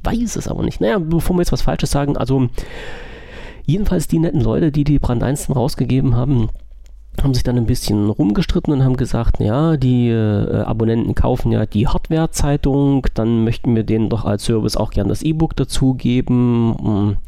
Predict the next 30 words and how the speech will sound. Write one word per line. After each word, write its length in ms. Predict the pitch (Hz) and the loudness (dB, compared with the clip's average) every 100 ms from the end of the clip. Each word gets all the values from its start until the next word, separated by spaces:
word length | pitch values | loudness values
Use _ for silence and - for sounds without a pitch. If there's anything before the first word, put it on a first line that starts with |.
| - - - - - - | -8 -14 -16 -16 -8 -2
die 300 | 110 104 98 | 2 2 2
Vertreter 540 | - - 113 110 107 | 0 -2 -2 0 -2
von 440 | - 101 95 98 98 | 0 0 2 0 0
Deutschland, 520 | 123 - 135 131 113 | -2 0 0 0 0
welche 220 | 110 110 | 0 0
Organisation 560 | 110 117 104 107 - 113 | -2 0 0 -2 -2 -2
das 120 | 107 | -2
auch 80 | 107 | -2
immer 240 | 110 110 | 0 0
war, 120 | 107 107 | 0 0
hat 140 | 107 | -2
gesagt, 400 | - 104 110 - | -2 -2 0 0
nee, 360 | 110 127 147 160 | 2 2 2 2
auch 320 | - 110 - | 0 -2 -4
E-Book 360 | - 151 143 - | -4 0 0 0
ist 140 | - | -2
ein 120 | 123 113 | 0 2
Gut 360 | 120 131 127 | 2 2 2
und 300 | - 110 104 | 0 2 0
sie 200 | - 104 | 0 -4
dürfen 380 | 107 127 160 170 | 0 0 2 2
das 220 | 165 - | 2 2
halt 280 | 165 156 - | 2 0 2
nicht 460 | 151 - - - - - - - | 0 0 -6 -10 -12 -12 -16 -8
kostenlos 500 | - 156 - 139 139 - | -2 -2 0 0 0 -2
dazugeben, 380 | - 135 135 127 | -2 0 2 2
sie 100 | 117 | 2
müssen 260 | 123 127 110 | 2 0 0
das 120 | - | 0
verkaufen. 540 | - - - - - | 0 2 0 -2 -6